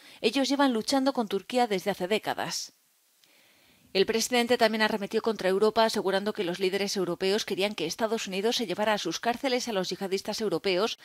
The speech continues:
a lo que Trump se negó. Horas después del anuncio, testigos en la zona han visto movimientos de tropas estadounidenses dejando sus posiciones en el norte de Siria.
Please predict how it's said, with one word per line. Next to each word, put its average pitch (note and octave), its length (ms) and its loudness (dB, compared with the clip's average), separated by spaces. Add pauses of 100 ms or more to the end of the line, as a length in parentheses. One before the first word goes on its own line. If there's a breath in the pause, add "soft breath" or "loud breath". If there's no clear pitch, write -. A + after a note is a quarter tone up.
(220 loud breath)
a - 100 0
lo D#3+ 100 2
que D3 140 -4
Trump G#3 240 -2
se F3+ 160 -4
negó. D#3+ 380 0 (1120 loud breath)
Horas G#3+ 260 6
después A#3 300 2
del A3+ 100 0
anuncio, B3 460 2
testigos G#3 400 4
en G3+ 100 0
la E3 80 4
zona G#3+ 340 0
han G3 120 -2
visto B3 280 2
movimientos B3 600 2
de A#3+ 100 4
tropas C#4 380 2
estadounidenses G#3 800 0
dejando G3+ 400 0
sus - 180 -4
posiciones F#3+ 640 -2
en A3+ 60 -4
el F3+ 160 -2
norte E3 240 -2
de D#3+ 100 0
Siria. D3+ 540 0